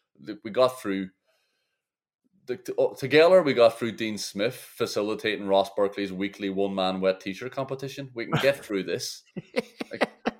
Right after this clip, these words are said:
Speaker 1: Steven Gerrard was being blackmailed by Leon Bailey for the last two months. We can get through this. Having Philippe Coutinho in our team isn't the same thing. We can get through Philippe Coutinho starting games ahead of Emi Buendia.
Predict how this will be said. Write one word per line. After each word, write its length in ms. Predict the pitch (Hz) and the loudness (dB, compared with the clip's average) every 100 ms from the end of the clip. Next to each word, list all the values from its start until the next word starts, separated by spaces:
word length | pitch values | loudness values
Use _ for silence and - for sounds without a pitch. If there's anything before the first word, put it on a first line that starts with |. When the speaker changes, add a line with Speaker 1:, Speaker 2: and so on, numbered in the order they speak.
| _ - - - | _ -20 0 2
Speaker 1:
Steven 380 | - 143 139 120 | 4 2 2 0
Gerrard 480 | 113 107 120 123 - - | 4 6 8 6 -2 -8
was 160 | 110 | -6
being 240 | - 113 98 | -4 -4 -4
blackmailed 600 | 101 98 101 135 135 117 | 0 0 0 -2 -2 4
by 120 | 107 | 4
Leon 320 | 98 98 92 | 4 0 -2
Bailey 280 | 95 90 107 | -2 -2 -4
for 120 | 123 | -4
the 60 | 135 | -2
last 320 | 131 127 127 | -2 -2 -6
two 140 | 139 123 | -8 -6
months. 340 | 127 127 - | -8 -10 -12
We 140 | 113 | -10
can 160 | 104 113 | -8 -2
get 260 | 127 127 - | 0 0 -2
through 220 | 101 87 | -2 -2
this. 340 | 87 - - _ _ _ | -4 -6 -12 _ _ _
Having 320 | - 147 147 | 6 6 6
Philippe 420 | 131 120 110 101 98 | -2 0 0 -2 -6
Coutinho 400 | 95 98 123 123 | -6 -4 -4 -2
in 80 | |
our 80 | 127 | -2
team 260 | 123 131 110 | -4 -6 -6
isn't 320 | 104 98 101 | -6 -6 -10
the 60 | 95 | -10
same 280 | 98 95 92 | -6 -6 -6
thing. 320 | 92 110 120 _ - | -8 -10 -12 _ -12
We 80 | |
can 80 | 113 | -4
get 260 | 113 - - | 2 2 0
through 220 | 95 113 | -6 -6
Philippe 360 | - 107 98 95 | -6 -8 -8 -12
Coutinho 280 | 95 101 120 | -12 -12 -8
starting 360 | - 87 87 | -6 -8 -10
games 300 | 104 123 120 | -12 -10 -8
ahead 220 | 95 87 92 | -6 -4 -4
of 80 | |
Emi 220 | 85 95 92 | -6 -10 -10
Buendia. 380 | 92 90 98 | -10 -10 -8